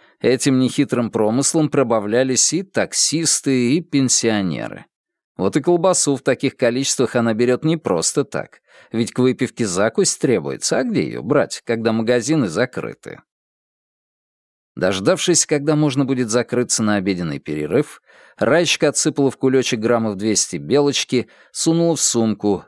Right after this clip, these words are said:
туда же запихнула прозрачный целлофановый пакет с югославской кофточкой и отправилась к участковому Гене Синицыну. Сын-то у Раечки хулиганистый, непослушный, задира, так что с участковым надо дружить.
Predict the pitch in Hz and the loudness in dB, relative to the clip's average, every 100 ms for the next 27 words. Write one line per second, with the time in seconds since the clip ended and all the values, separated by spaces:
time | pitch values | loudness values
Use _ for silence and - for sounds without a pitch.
0 | _ 120 110 160 143 104 - 110 120 110 | _ -4 2 0 0 -6 -4 -4 0 -2
1 | 101 107 98 139 143 143 127 113 107 139 | 0 -2 0 0 0 -2 0 0 0 0
2 | 135 127 - 123 - 92 90 - 82 85 | 0 0 0 -2 -2 -4 -2 -4 -2 -2
3 | - 120 120 127 110 - - - - - | 0 0 0 -4 -4 -6 -12 -10 -10 -10
4 | - - _ _ _ _ 82 80 - 180 | -12 -14 _ _ _ _ -4 -4 0 0
5 | 185 170 - 131 - 110 - 151 160 139 | 2 2 0 -2 -2 -4 -2 0 2 2
6 | 131 107 95 127 127 110 - 110 85 - | 2 -2 0 0 2 0 0 -2 -4 -6
7 | - - 50 - _ _ _ _ _ _ | -8 -8 -14 -20 _ _ _ _ _ _
8 | - 107 120 117 135 135 135 139 - 143 | -2 2 2 2 4 4 4 2 0 0
9 | 135 - 147 156 156 180 92 - - 87 | 0 2 2 2 2 0 0 -4 -4 -4
10 | 113 - - - 180 160 - 69 - - | -4 0 0 0 -2 -4 -4 -8 -14 -6
11 | 123 135 120 139 180 - - _ _ - | 0 0 0 -2 -2 -4 -14 _ _ -20
12 | _ 127 160 - - 196 202 - 190 - | _ -2 0 0 0 0 0 0 -2 0
13 | - 131 151 156 127 107 117 113 117 104 | 2 4 4 4 2 0 -2 -2 -2 -2
14 | 73 55 - | -6 -10 -14